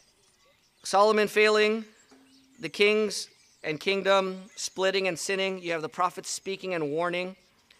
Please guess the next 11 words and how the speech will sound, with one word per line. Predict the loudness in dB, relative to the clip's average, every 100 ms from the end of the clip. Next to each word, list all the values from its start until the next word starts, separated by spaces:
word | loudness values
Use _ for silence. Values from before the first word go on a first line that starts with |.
| _ _ _ _ -6
But | 0
Israel | 2 2
doesn't | 2 2 0
listen. | -2 -4 -10 -14 _
Just | -16 -14
king | -4 0 0
after | 0 -4
king, | 2 2 2 -6
evil, | -6 -4 0 0 0 -8 _ _ _ _ _ _
disobedient, | -8 -4 -4 -4 -2 -2 -2
stubborn. | -6 -2 0 2 0 -2